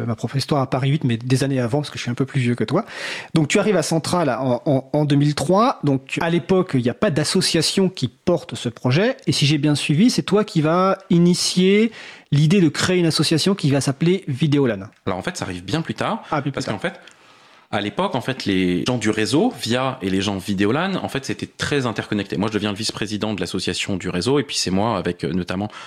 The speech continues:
Speaker 2: euh, un autre développeur qui s'appelle Rémi. En fait, c'est nous qui portons pendant une année, euh, cette association. Euh, et donc, on fait des choses sur, sur Vidéolan. Et moi, la première chose que je fais sur Vidéolan, c'est gérer la diffusion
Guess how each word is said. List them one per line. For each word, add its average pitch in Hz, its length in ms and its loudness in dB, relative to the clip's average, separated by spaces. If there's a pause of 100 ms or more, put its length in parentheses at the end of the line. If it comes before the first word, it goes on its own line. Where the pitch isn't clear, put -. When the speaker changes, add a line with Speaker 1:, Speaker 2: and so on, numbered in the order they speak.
(180)
Speaker 2:
euh, - 80 -2 (120)
un 95 160 0
autre 101 220 -2
développeur 90 360 -2
qui - 60 -10
s'appelle 87 220 -8
Rémi. 101 260 -2 (320)
En - 60 -6
fait, - 140 -8
c'est 95 80 -6
nous 117 120 2
qui - 140 -10
portons - 400 -4
pendant 85 300 -6
une 113 160 4
année, 104 260 0
euh, 85 160 -4
cette - 220 -4
association. 85 560 -2 (420)
Euh, 87 400 -2
et 107 100 -2
donc, 156 360 -2
on 104 60 -4
fait - 180 -2
des 120 100 -2
choses 147 260 -2
sur, 95 420 -4
sur - 180 -4
Vidéolan. 95 380 -4
Et 92 60 -4
moi, 107 140 0
la 90 100 -4
première 107 220 -4
chose - 160 -6
que - 80 -4
je - 80 -4
fais 120 100 -2
sur - 160 -6
Vidéolan, 92 380 -2
c'est - 140 -4
gérer 101 200 -2
la 104 100 -4
diffusion 107 520 -2